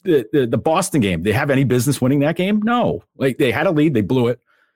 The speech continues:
came back, tied it, and win it in O T. Washington game, same thing. Had a lead, blew it,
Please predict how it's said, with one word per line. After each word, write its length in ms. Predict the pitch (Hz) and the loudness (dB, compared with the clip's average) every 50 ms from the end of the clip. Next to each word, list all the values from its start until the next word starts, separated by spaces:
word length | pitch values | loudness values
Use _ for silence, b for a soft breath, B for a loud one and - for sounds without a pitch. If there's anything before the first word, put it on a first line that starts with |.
| _ _ _ _ | _ _ _ _
came 180 | - - 156 165 | -6 -4 -2 0
back, 220 | 151 147 131 123 | 0 0 -2 -2
tied 260 | - - 135 117 104 101 | -4 -4 -2 0 0 0
it, 160 | 104 - - | -2 -2 -2
and 160 | 117 110 104 | -2 -2 0
win 120 | 123 113 | 0 0
it 40 | 110 | 0
in 80 | 98 92 | -2 -2
O 120 | 104 95 | -4 -4
T. 360 | 90 - - 85 73 71 - _ - | -4 -4 -6 -6 -6 -8 -10 _ -2
Washington 400 | 139 160 160 - 151 117 104 92 | -2 0 0 0 0 -2 0 -2
game, 180 | 90 80 69 - | -4 -6 -8 -10
same 380 | - - - 135 127 123 110 | -6 -4 -2 -2 0 0 -2
thing. 240 | 87 - 98 71 76 | -2 -4 -6 -8 -8
Had 240 | 80 - 135 165 180 | -8 -6 -4 -2 0
a 40 | 160 | 0
lead, 300 | 139 147 143 139 123 92 | 2 2 0 0 -2 -2
blew 220 | 110 135 131 113 | 0 0 0 0
it, 160 | 123 - _ | 0 -4 _